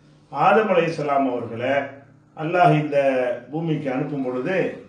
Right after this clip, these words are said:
அவங்க செய்த தவறுக்காக தண்டித்து அனுப்பும் பொழுது, ஒரு இறைவனை வணங்குவதற்கு ஒரு ஆலயத்தை அல்லாஹ் எழுப்ப சொல்லி கட்டளை எடுக்கிறான்.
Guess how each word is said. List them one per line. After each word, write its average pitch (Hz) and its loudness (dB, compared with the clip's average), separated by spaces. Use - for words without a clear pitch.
அவங்க 147 2
செய்த 156 -2
தவறுக்காக 151 2
தண்டித்து 156 0
அனுப்பும் 135 -4
பொழுது, 143 -2
ஒரு 165 6
இறைவனை 185 4
வணங்குவதற்கு 160 0
ஒரு 165 4
ஆலயத்தை 156 4
அல்லாஹ் 156 2
எழுப்ப 151 -4
சொல்லி 151 -4
கட்டளை 156 2
எடுக்கிறான். 123 -2